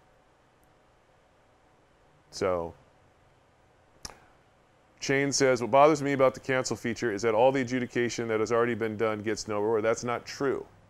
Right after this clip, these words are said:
Okay? Here's what happens, Chain.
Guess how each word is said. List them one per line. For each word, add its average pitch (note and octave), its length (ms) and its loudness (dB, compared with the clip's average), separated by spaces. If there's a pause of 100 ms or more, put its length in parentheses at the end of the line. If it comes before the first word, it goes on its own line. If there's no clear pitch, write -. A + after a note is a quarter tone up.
(800)
Okay? G#2+ 320 2 (600)
Here's C3 220 2
what D3+ 120 4
happens, C3 640 4 (400)
Chain. F#2+ 400 -6